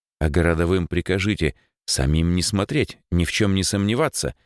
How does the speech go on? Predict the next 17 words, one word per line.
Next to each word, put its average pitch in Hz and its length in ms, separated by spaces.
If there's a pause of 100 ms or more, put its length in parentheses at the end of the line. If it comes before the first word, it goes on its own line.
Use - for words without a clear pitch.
(260)
а 73 140
попросту 113 600
все 104 280 (100)
изымать 92 680 (300)
и 120 100
тащить - 540
к - 80
судебному 92 600
следователю. 62 680 (680)
"Изладим", 76 840 (420)
кивнул 76 400
исправник 71 580 (580)
и - 100
снова 139 440
обратился 95 500
к - 80
приставу. 65 520